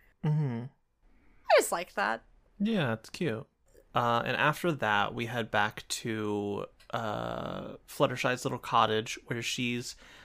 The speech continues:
Speaker 1: assembled this, like, salad sundae that Angel wants.
Speaker 2: Hey, pretty
Speaker 1: And
Speaker 2: good.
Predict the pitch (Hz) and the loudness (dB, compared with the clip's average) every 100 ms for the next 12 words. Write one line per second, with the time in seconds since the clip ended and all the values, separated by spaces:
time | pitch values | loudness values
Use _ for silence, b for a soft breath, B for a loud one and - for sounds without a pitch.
0 | B - 127 - 117 120 123 131 127 127 | B -2 0 4 2 2 2 2 2 -2
1 | - 127 113 - - 113 107 110 117 120 | -2 -2 -2 -2 0 4 6 6 2 0
2 | - - 104 104 117 123 131 131 139 - | -2 0 0 0 0 0 0 0 -2 -6
3 | _ _ - - 143 135 135 135 - - | _ _ -16 -4 -4 0 0 0 -4 -12
4 | - - 151 147 156 151 160 156 - - | -10 -2 -2 0 0 2 0 0 -6 -14
5 | - b b b b 359 - 294 311 294 | -14 b b b b 0 2 2 2 4
6 | 622 381 480 208 | 8 8 6 -2